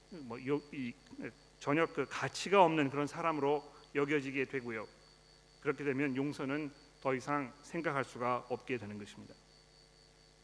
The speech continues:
아마 분하고 상한 감정이 사그러들지 않고 불쑥불쑥 마음속에 치고 올라와서 그 사람을 향한 이 미움과 분노의 감정을 다스리기 어려운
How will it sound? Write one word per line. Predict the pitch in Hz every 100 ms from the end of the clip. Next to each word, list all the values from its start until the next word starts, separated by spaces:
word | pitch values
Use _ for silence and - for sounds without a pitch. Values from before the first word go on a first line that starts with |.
| - - - - - - - - - - - - -
아마 | 170
분하고 | 190 175 190 202
상한 | 208 - 226 233
감정이 | 214 175 170 165 185 175
사그러들지 | - 202 202 180 170 175
않고 | 139 135 160
불쑥불쑥 | - 147 - - 156 180
마음속에 | 151 143 143 151 151
치고 | - 185 160
올라와서 | 143 156 139 131 156
그 | 139 156
사람을 | 156 170 160 160
향한 | 151 151 156
이 | 139
미움과 | 127 135 156 151 143 151
분노의 | 139 143 151 151 151
감정을 | 151 139 143 139 135 147 165 - - -
다스리기 | - 131 - 165 180
어려운 | 151 151 160 123